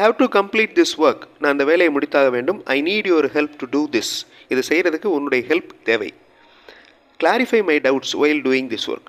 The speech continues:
நான் இந்த வேலையை செஞ்சிட்டு இருக்கேன். செஞ்சிட்டு இருக்கிறப்ப ஏதாவது டவுட்ஸ் வந்துச்சுன்னா அதை கிளாரிஃபை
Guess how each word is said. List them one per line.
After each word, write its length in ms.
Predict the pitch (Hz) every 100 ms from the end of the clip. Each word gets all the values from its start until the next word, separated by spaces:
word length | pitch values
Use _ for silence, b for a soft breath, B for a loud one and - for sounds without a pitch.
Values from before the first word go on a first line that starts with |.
| -
நான் 140 | 110 113
இந்த 100 | 123
வேலையை 180 | 170 156
செஞ்சிட்டு 280 | 131 151 147
இருக்கேன். 240 | - 147 320 b b b b -
செஞ்சிட்டு 280 | 196 247 240
இருக்கிறப்ப 360 | 180 170 175 160
ஏதாவது 180 | 165 160
டவுட்ஸ் 260 | 147 - -
வந்துச்சுன்னா 300 | 131 113 214 277
அதை 100 | 131
கிளாரிஃபை 320 | 127 123 123